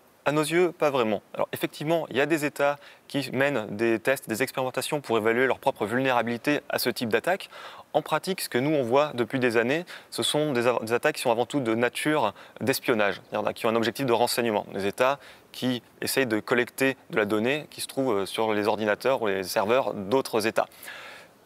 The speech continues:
À nos yeux, euh, il y a eu des attaques qui étaient plus orientées sabotage,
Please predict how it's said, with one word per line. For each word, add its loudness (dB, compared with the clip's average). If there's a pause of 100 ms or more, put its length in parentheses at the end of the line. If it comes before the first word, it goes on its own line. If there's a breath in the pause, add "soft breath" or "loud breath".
(200)
À 2
nos 2
yeux, 0 (520 loud breath)
euh, 0
il 0
y 4
a 6
eu 2 (120)
des 0
attaques 0 (100)
qui -10
étaient -2
plus -2
orientées 0
sabotage, 0